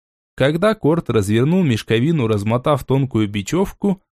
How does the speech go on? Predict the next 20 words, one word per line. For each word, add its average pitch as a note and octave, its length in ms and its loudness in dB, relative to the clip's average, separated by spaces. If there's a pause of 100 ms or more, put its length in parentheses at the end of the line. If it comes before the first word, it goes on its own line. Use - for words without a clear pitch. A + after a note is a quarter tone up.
(200)
я E3 300 2
увидел G#3 400 2
целую F#3+ 480 2
груду F3 360 -2
одинаковых D3 760 0
кулонов F3+ 480 0
на G#2+ 100 -2
плетеных E3+ 560 -2
веревочках. E3+ 800 -2 (340)
Один A#2+ 300 2
из C#3 160 0
них G#3+ 200 0
он G#2+ 100 0
протянул B2+ 500 0
мне, A#2+ 480 0
остальные B2 720 0
раздал C3+ 380 2
остальным C3 480 0
членам C#3 400 -2
отряда. A2 500 -2